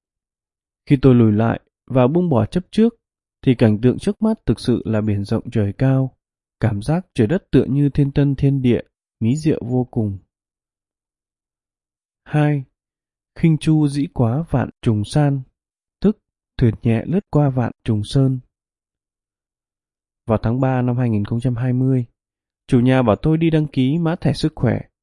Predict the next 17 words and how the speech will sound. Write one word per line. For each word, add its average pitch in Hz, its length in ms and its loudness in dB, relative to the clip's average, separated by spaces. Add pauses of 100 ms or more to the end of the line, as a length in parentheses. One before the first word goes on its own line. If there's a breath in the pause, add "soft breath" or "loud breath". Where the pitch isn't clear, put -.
(760)
Tôi 160 100 2
không 170 220 0
muốn 160 180 2
làm 117 300 0 (480)
và 127 280 4
bảo 120 260 2
ông 147 160 2
ấy 143 360 0 (100)
cho 131 120 -2
tôi 131 160 2
ba 127 160 2
ngày 107 240 -2
để 104 160 -6
tìm 101 200 2
chỗ 139 220 0
ở 107 60 2
mới. 101 340 -2